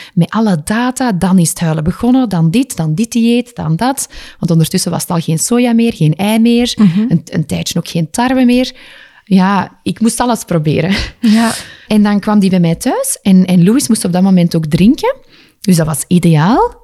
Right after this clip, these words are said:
Speaker 1: En die zei, "Hier is niks op aan te merken." Dat voelde ook juist voor mij. Ik had wel een hele sterke toeschietreeflex,
Speaker 2: Ja.
Speaker 1: dus ik dacht, "Daar zal wel een stukje
Speaker 2: Ja,
Speaker 1: zitten."
Speaker 2: dat hij een stukje lucht hapt of
Speaker 1: Ja,
Speaker 2: zo, hè?
Speaker 1: voilà.
Speaker 2: Ja.
Speaker 1: En we kunnen dat dan wel weer oplossen. Ik dacht, "Oké, als ik ondersteboven, hè, zo, dat je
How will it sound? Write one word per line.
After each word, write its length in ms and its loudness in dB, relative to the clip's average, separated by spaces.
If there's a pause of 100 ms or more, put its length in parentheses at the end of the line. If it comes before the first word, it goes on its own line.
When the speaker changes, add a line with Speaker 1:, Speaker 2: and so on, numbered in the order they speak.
Speaker 1:
En 200 2
die 140 4
zei, 260 2
"Hier 160 0
is 240 0
niks 560 2
op 140 -4
aan 200 0
te 120 -2
merken." 400 2 (320)
Dat 160 -2
voelde 480 0
ook 120 0
juist 340 -2
voor 200 -2
mij. 360 0 (340)
Ik 160 -4
had 140 -2
wel 360 -2
een 200 0
hele 340 2
sterke 340 -4
toeschietreeflex, 640 0
Speaker 2:
Ja. 80 2
Speaker 1:
dus 80 2
ik 120 0
dacht, 240 -6
"Daar 180 -4
zal 180 0
wel 120 0
een 60 0
stukje 300 -2
Speaker 2:
Ja, 40 2
Speaker 1:
zitten." 180 2
Speaker 2:
dat 100 0
hij 80 0
een 60 0
stukje 300 -2
lucht 200 0
hapt 240 -2
of 60 2
Speaker 1:
Ja, 100 2
Speaker 2:
zo, 340 0
hè? 120 -2
Speaker 1:
voilà. 40 2 (280)
Speaker 2:
Ja. 240 0 (280)
Speaker 1:
En 200 2
we 80 -2
kunnen 220 2
dat 120 -2
dan 160 -2
wel 160 2
weer 220 0
oplossen. 440 -2
Ik 140 -4
dacht, 240 -4
"Oké, 240 -4
als 120 0
ik 120 -2
ondersteboven, 600 -2
hè, 140 0
zo, 180 -2
dat 180 -4
je 200 -4